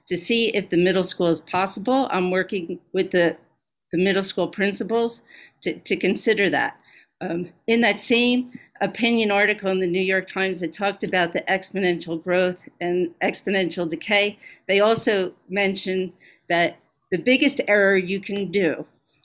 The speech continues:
is to open too quickly, because we do know that there are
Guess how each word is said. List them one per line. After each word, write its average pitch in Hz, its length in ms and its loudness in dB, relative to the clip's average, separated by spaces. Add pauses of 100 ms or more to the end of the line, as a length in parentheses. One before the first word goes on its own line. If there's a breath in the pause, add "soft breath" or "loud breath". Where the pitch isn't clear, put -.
is 190 340 0
to - 260 -6
open 208 360 2
too 185 200 -4
quickly, - 600 -10 (260)
because 220 320 0
we 226 140 -2
do 277 220 4
know 208 180 6
that 185 340 0
there 190 220 2
are 202 300 2